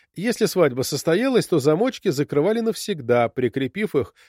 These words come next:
к резному мостику памятника Ленину, мостику молодожёнов, а ключики выбрасывали на дно канала.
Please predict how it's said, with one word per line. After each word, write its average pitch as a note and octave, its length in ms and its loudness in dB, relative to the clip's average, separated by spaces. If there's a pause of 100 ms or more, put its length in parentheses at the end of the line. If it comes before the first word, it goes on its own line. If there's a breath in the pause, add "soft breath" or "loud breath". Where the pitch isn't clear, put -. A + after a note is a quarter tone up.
(140)
к - 60 -4
резному C3+ 520 2
мостику F3+ 600 -2
памятника G3 640 -2
Ленину, F2+ 520 -6 (540)
мостику F#3+ 440 0
молодожёнов, E3 680 -2 (260 soft breath)
а D3+ 140 0
ключики A#3+ 440 -2
выбрасывали E3 600 0
на C#3 140 2
дно C#3 180 0
канала. F2 500 -6